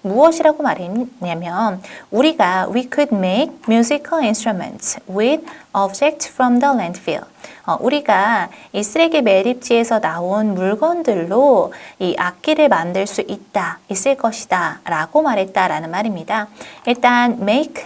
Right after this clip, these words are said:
A with B라고 하면 B로 A를 만들다 라는 뜻이니까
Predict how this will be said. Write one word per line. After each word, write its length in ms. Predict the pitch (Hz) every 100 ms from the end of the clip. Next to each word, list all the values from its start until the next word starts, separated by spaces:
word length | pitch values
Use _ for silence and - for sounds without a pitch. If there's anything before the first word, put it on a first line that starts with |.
| -
A 220 | 226 240
with 240 | 220 208
B라고 460 | - 226 233 165 170
하면 340 | 180 254 320 311 - -
B로 580 | - 208 208 254 320 359
A를 320 | 208 208 220 208
만들다 540 | 180 180 226 214 -
라는 220 | - 170 175
뜻이니까 640 | 240 262 220 - 311